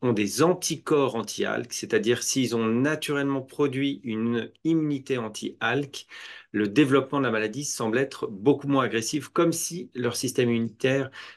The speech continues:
euh, participait. Alors, on, on l'a fait à Gustave Roussy, on a testé soixante patients pour rechercher, euh, euh, des anticorps anti-alk, et on en a trouvé que chez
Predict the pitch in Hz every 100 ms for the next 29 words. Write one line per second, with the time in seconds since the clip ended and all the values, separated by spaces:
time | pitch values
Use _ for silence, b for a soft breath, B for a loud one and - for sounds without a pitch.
0 | - 107 135 131 139 139 117 98 95 139
1 | - 139 139 - 165 131 117 131 107 117
2 | - 156 120 113 113 127 - 131 123 B
3 | B - - 185 175 180 160 135 127 147
4 | 139 123 B B _ 113 107 123 131 -
5 | 135 127 104 95 B B - 104 90 110
6 | 135 175 170 156 151 127 - 113 147 165
7 | 123 110 117 123 127 131 143 - 117 -
8 | 139 123